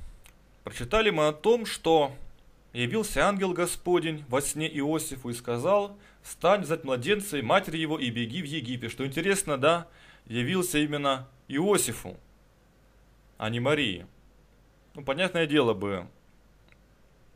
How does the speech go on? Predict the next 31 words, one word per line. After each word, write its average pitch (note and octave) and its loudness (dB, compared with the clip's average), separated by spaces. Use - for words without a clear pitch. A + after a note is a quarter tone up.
мужчина B2+ 2
был A#2 -4
в - -14
патриархальном B2+ 0
обществе A#2+ -4
главный F3 4
в - -6
семье, C#3+ 0
и A2 0
от A#2 -2
него D3+ 0
исходило C3 2
всякое G#2+ 2
повеление, B2 0
всякое A2+ 0
действие. G#2 -4
Если A#2 -8
бы B2+ -6
сказала C#3 2
Мария C#3 2
бежать A#2 4
в - -4
Египет, G#2 -6
он D#3 -2
бы D#3+ 0
то, E3 2
может, E3+ 4
может, E3+ 4
и E3+ 8
послушался F3 4
бы. F2+ -6